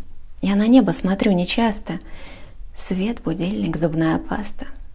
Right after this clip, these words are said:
Первый кофе, такси, вчерашний зет-отчет, с терминала сверка. А потом звонки и до ночи. Где уж тут обратиться к звездам?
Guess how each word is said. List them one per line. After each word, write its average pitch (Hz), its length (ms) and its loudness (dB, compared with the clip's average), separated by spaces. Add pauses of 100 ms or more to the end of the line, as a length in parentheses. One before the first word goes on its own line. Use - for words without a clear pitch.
(500)
Первый 160 320 -4
кофе, - 440 -6
такси, - 720 -6
вчерашний 165 640 0
зет-отчет, 175 680 0 (640)
с - 100 -10
терминала 165 580 -2
сверка. 180 520 -6 (960)
А 196 80 -2
потом 208 300 6
звонки 202 460 4
и 202 40 6
до 170 160 2
ночи. 165 460 -2 (460)
Где 208 260 -2
уж - 160 -4
тут - 200 -6
обратиться 160 580 -6
к 151 60 -6
звездам? 156 640 -6